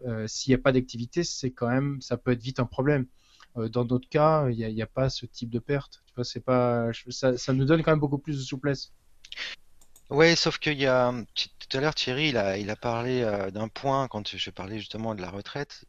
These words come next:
Speaker 2: et il y a une chose qu'on a un peu, euh, zappée sur, euh, ma checklist. Donc, euh, et la retraite m'y fait penser. Euh, qu'est-ce qui se passe quand vous êtes malade, euh, si vous avez un accident, euh, et cetera Donc tout l'aspect, euh, mutuelle, assurance,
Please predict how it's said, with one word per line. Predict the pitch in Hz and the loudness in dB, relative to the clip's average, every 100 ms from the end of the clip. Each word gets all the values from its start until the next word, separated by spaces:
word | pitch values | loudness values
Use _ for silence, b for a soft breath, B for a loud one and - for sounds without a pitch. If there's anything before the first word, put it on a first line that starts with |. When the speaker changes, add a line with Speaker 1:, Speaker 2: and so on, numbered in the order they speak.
| - | -10
Speaker 2:
et | |
il | 113 | -6
y | 107 | -4
a | |
une | 110 | -4
chose | 110 156 - | -4 -6 -6
qu'on | 117 | -6
a | 101 | -6
un | 101 | -6
peu, | - 131 | -6 -4
euh, | 127 101 92 | 0 0 -2
zappée | 90 87 107 - 127 | -4 -8 -8 -6 -8
sur, | - 104 92 | -8 -10 -8
euh, | 90 | -8
ma | 85 | -8
checklist. | 87 110 - 135 - - B B B B - | -8 -10 -8 -10 -12 -16 B B B B -14
Donc, | 95 - - | -12 -12 -8
euh, | 95 92 90 87 87 85 85 82 - - B B | -6 -4 -6 -6 -10 -14 -16 -18 -20 -20 B B
et | 92 | -10
la | 95 | -4
retraite | 113 - 147 - | -4 -4 -6 -6
m'y | 117 | -8
fait | 117 | -8
penser. | - 101 - 123 175 _ B B B B B - 117 | -10 -8 -8 -8 -12 _ B B B B B -12 -2
Euh, | 110 107 104 | 0 0 0
qu'est-ce | 190 - | 0 0
qui | - | -2
se | - | -2
passe | - 165 - - 117 - | 2 2 2 -2 -2 -2
quand | 110 | -6
vous | 95 92 | -6 -8
êtes | - | -4
malade, | 120 120 131 131 135 139 110 | -2 0 0 0 0 -2 -2
euh, | 98 95 | -4 -6
si | - - | -10 -10
vous | 107 95 | -10 -8
avez | 87 | -8
un | 85 | -8
accident, | 85 - - 113 120 120 120 120 110 92 | -8 -8 -6 -4 -2 0 0 -2 -2 -4
euh, | 90 90 | -6 -8
et | - | -10
cetera | 101 - - 90 113 131 | -10 -12 -10 -8 -4 -4
Donc | 113 98 - | -4 -10 -12
tout | - | -8
l'aspect, | 110 - - 117 117 | -8 -8 -10 -6 -2
euh, | 110 92 90 | -2 -2 -4
mutuelle, | 104 101 - 110 110 113 110 | -8 -8 -10 -6 -2 -2 -2
assurance, | 90 - - 98 104 107 117 - - | -6 -8 -12 -10 -10 -10 -10 -12 -14